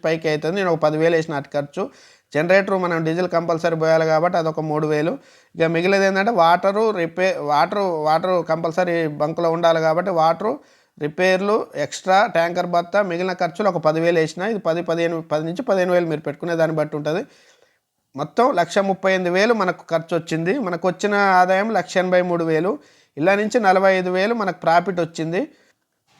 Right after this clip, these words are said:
ఈ మేనేజర్గా మీరే చేసుకుంటే మాత్రం ఇంకొక పదిహేను వేలు మిగులుతాయి. అరవై వేలు. ఈ అరవై వేలని, అరవై వేలని ఇంకా ఖర్చులు ఉంటాయిలేండి,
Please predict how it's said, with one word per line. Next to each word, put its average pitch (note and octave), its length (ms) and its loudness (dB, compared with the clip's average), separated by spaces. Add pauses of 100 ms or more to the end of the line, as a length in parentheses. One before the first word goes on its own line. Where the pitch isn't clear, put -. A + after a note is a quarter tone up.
(400)
ఈ C3 100 -2
మేనేజర్గా G#3 600 2
మీరే F#3+ 380 0
చేసుకుంటే F#3+ 360 -2
మాత్రం F#3+ 320 -2
ఇంకొక F#3+ 280 -2
పదిహేను E3+ 280 2
వేలు F3+ 160 2
మిగులుతాయి. E3 360 0
అరవై F#3+ 280 4
వేలు. E3 240 2
ఈ D3 160 -4
అరవై D#3+ 260 2
వేలని, G3+ 520 -2
అరవై F3+ 1500 0
వేలని A3+ 260 2
ఇంకా A3 140 -2
ఖర్చులు F#3 380 0
ఉంటాయిలేండి, F#3 540 0